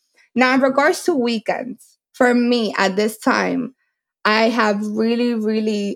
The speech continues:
set boundaries with not taking any client sessions, doing any collaborations, nothing when it comes to the weekends. Of course, I may engage a little bit on LinkedIn, or if I get creative, I may work on content or something like that, but that's it.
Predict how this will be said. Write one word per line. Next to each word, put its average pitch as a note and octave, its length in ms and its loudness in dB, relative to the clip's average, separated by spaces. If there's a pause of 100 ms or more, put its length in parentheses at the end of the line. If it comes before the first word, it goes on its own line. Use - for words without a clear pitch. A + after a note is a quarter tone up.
(140)
set G3+ 280 0
boundaries G#3+ 640 -2
with G3 220 0
not F#3+ 400 -2
taking G3+ 340 -4
any G3 220 0
client F#3+ 440 -4
sessions, F#3 640 -4
doing F#3+ 280 -4
any F3+ 240 -2
collaborations, F#3+ 960 -2
nothing G3 580 -2
when F3+ 160 -4
it E3+ 80 -8
comes F3+ 240 -6
to E3+ 80 -10
the F3+ 80 -2
weekends. E3+ 480 -6 (320)
Of C4 160 2
course, C#4+ 280 4
I C#4 80 6
may C#4 200 4
engage G3 380 0
a - 20 0
little F#3+ 160 -2
bit G3 100 0
on F#3+ 180 0
LinkedIn, F#3+ 540 0
or G3 120 2
if F#3+ 60 0
I G3 100 2
get G3+ 180 0
creative, G3 500 0
I F3 80 0
may F#3+ 140 -2
work G3 240 -2
on G#3+ 140 -2
content F#3+ 560 -4
or F#3+ 80 -2
something F#3+ 300 -4
like F#3+ 180 -4
that, F3 200 0
but F3+ 140 -2
that's F3+ 380 -2
it. F#3 360 0